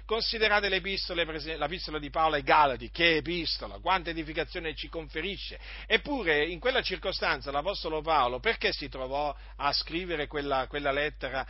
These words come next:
ai Galati? Eh, perché c'erano alcuni che li turbavano, volevano sovvertire l'Evangelo di Cristo. Eh? E potrei farvi altri, altri esempi. Quindi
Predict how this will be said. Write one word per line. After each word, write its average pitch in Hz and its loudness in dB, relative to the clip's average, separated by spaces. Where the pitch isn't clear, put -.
ai 123 -2
Galati? 160 4
Eh, 165 -4
perché 156 -4
c'erano 156 -4
alcuni 147 -10
che 147 -10
li 135 -8
turbavano, 127 -4
volevano 135 -8
sovvertire 143 -8
l'Evangelo 127 -6
di 127 -10
Cristo. 202 -4
Eh? 170 0
E 196 -2
potrei 208 -2
farvi 147 2
altri, 131 -2
altri 143 0
esempi. 127 -8
Quindi 170 2